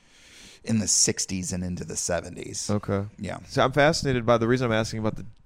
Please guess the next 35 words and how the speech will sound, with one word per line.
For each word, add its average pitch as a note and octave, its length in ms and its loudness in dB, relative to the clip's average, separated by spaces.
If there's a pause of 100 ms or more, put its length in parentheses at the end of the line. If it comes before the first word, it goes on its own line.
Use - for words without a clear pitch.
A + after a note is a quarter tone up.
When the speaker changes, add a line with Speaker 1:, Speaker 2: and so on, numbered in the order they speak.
Speaker 2:
the A#2 100 -4
time G#2 400 -2
frames G2 500 -4
is G2 220 -6 (140)
the G#2 120 0
writers G#2+ 760 4
at G#2 140 0
the G2 100 -4
time F#2+ 340 -2
were F#2+ 120 -2
obviously F#2+ 440 -4
influenced F#2+ 560 -4
by F#2+ 100 0
what F#2+ 200 0
was F#2 100 -8
going F#2 300 -4
on F#2 240 -2
in F#2 80 -4
history. F#2 680 -4
Speaker 1:
Oh, B2 80 8
very G2+ 240 2
much F#2+ 240 -2
so. - 140 -2
Speaker 2:
And, F#2+ 260 -2
uh, F#2+ 320 0
Speaker 1:
Yeah. F2+ 120 -2 (140)
Speaker 2:
and G#2 140 -4
you G#2+ 80 -2
mentioned G#2+ 260 -2
World G2+ 160 0
War G2 140 0
Two A#2+ 320 2
with G2+ 120 -2
Stan G2+ 260 -2
Lee. A2 400 0